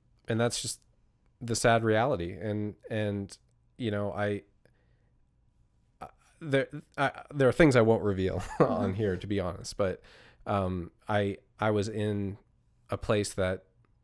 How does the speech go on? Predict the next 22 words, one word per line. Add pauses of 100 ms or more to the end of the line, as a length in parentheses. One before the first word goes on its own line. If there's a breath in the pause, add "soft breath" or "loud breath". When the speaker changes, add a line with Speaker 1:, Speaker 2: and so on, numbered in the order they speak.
(200)
Speaker 1:
that
scared
me, (260)
for
sure. (1080)
Speaker 2:
Yeah. (180)
And
for
Speaker 1:
And
I'm
Speaker 2:
me,
Speaker 1:
just
Speaker 2:
uh,
Speaker 1:
glad
I
never
tried
to
take
the
next
step.